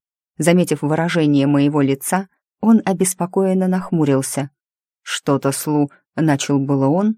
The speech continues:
но его прервал насмешливый голос. «Я бы сказал, что две золотые монеты — приемлемая цена за победу», провозгласил Эвандер из-за плеча Тео.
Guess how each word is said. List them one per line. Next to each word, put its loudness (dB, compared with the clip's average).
но 2
его 4
прервал 0
насмешливый -2
голос. -4
«Я 6
бы 0
сказал, -2
что 2
две 2
золотые 2
монеты — 0
приемлемая 4
цена 0
за -2
победу», -2
провозгласил -2
Эвандер -4
из-за -6
плеча -4
Тео. -2